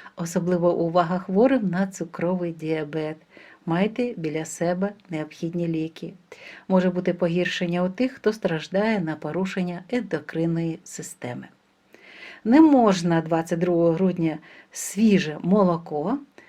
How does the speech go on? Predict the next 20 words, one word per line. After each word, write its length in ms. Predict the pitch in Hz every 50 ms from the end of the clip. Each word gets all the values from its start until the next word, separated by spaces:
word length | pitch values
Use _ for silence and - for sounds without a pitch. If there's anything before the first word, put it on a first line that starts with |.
| - - - -
вершкове 960 | 156 147 147 190 226 269 - - - - - 262 233 208 175 151 156 147 - - -
масло, 720 | 180 175 175 180 170 156 151 151 - 196 185 202 226 233 - _ _ _ _ _ -
різні 600 | 185 190 254 277 247 180 160 165 151 151 151 - -
соління, 800 | - - - 214 208 180 156 151 147 151 151 156 165 185 226 - - _ _ _ _ _ -
борошняні 840 | 175 202 214 269 294 285 - - - 180 170 165 160 160 165 180 180
вироби, 600 | 175 180 190 202 202 202 202 190 190 214 214 214 - _ - - - _ _ -
каву, 580 | - - 185 180 180 175 170 180 214 226 226 - - -
алкоголь 720 | - 180 170 165 165 - 170 165 156 156 160 170 190 202 208 202 - _ _ _ _
та 180 | - 165 156 156
солодощі. 800 | - - 165 156 143 139 139 - - 139 - - - - - - - - _ _ _ - - - - - - - - -
А 160 | - 240 294
ось 160 | 359 392 392
яке 220 | 381 370 - 370
харчування 680 | 349 - 339 285 277 - 247 214 214 233 269 269 262 262
для 260 | 226 185 165 196 208 202
здоров-, 800 | 190 190 196 196 190 165 165 160 147 151 160 - - 175 151
для 300 | 151 170 170 190 208 220
здоров'я 440 | 214 196 208 208 202 185 160 160 156
необхідне. 580 | 156 156 156 151 - - 160 139 147 156 160 165
Це 340 | - - - 233 233 226 226